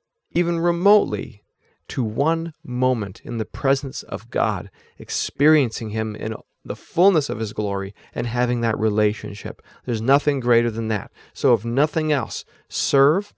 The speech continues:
and serve well so that he will reveal himself to you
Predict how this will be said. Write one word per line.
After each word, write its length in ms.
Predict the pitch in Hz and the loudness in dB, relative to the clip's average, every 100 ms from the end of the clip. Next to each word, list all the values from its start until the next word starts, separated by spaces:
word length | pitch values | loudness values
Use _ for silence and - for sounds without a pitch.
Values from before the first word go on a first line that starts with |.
| _ - | _ -12
and 200 | - 107 | -10 -8
serve 440 | - 135 156 151 | 0 4 4 4
well 480 | 131 160 151 107 104 _ _ | 2 4 6 4 0 _ _
so 480 | - - - 151 233 | -10 -6 2 4 6
that 480 | 131 101 95 - - _ _ _ _ _ _ _ _ _ _ _ _ _ _ _ _ _ _ _ _ _ _ _ _ | 4 2 -4 -10 -18 _ _ _ _ _ _ _ _ _ _ _ _ _ _ _ _ _ _ _ _ _ _ _ _
he 160 | - | 0
will 160 | 131 123 | 2 2
reveal 520 | 107 104 104 143 185 | 2 -2 2 4 4
himself 500 | 127 98 - 92 - | 0 -6 -4 -4 -6
to 120 | - | -10
you 280 | 101 98 87 | -8 -8 -10